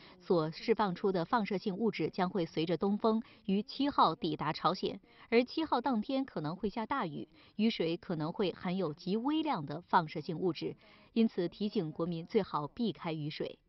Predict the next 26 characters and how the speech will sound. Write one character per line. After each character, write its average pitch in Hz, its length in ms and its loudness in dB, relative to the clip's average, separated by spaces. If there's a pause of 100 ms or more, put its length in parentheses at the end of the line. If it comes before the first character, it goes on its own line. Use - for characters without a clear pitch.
(1600)
四 254 100 2
月 202 120 2
六 208 160 2
号， 151 280 6 (200)
中 285 160 4
国 220 160 6
内 233 160 2
地 202 220 0
三 226 220 -2
十 226 100 -6
一 226 80 -2
个 196 180 0
省、 139 340 -6
自 220 180 2
治 165 100 -2
区、 208 380 -6
直 240 160 -2
辖 233 200 2
市 254 220 -2
部 311 160 0
分 165 160 -8
地 208 140 -4
区 208 160 -6
空 285 200 -2
气 208 140 -2
中 202 240 0